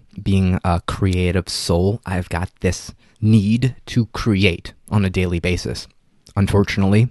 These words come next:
with my business as a cinematographer, well, I should say fortunately, I get paid to create, but I don't get to do that every single day. The bullet journal provides exactly that. It gives me the opportunity to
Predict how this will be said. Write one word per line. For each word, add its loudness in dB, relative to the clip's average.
with 2
my 2
business 0
as -2
a 0
cinematographer, -2
well, -6
I 0
should -2
say -2
fortunately, 0
I 0
get 0
paid 0
to 0
create, -4
but 0
I 2
don't 2
get -4
to 0
do 0
that -4
every -2
single -6
day. -14
The -2
bullet 2
journal 0
provides -2
exactly -4
that. -8
It -6
gives -2
me 0
the -2
opportunity -2
to -8